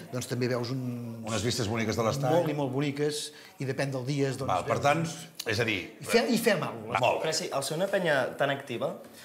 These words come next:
Speaker 3: suposo que el tema de xarxes socials, tipus Facebook, web i
Speaker 2: Sí, com ho
Speaker 3: Twitter,
Speaker 2: tenim, això? Important,
Speaker 1: Sí,
Speaker 2: eh?
Speaker 1: eh, doncs mira,
Speaker 2: A banda de que t'has de baixar l'aplicació
Speaker 1: Sí,
Speaker 2: de les penyes,
Speaker 1: haig de
Speaker 2: i això us ho heu de
Speaker 1: baixar.
Speaker 2: fer tots, eh? De,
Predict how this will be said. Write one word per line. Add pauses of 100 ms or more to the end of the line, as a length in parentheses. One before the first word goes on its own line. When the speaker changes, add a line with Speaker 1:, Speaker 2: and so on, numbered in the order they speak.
Speaker 3:
suposo
que
el
tema
de
xarxes
socials,
tipus
Facebook, (380)
web
i
Speaker 2:
Sí,
com
ho
Speaker 3:
Twitter,
Speaker 2:
tenim,
això?
Important,
Speaker 1:
Sí,
Speaker 2:
eh?
Speaker 1:
eh,
doncs
mira,
Speaker 2:
A
banda
de
que
t'has
de
baixar
l'aplicació
Speaker 1:
Sí,
Speaker 2:
de
les
penyes,
Speaker 1:
haig
de
Speaker 2:
i
això
us
ho
heu
de
Speaker 1:
baixar.
Speaker 2:
fer
tots,
eh?
De,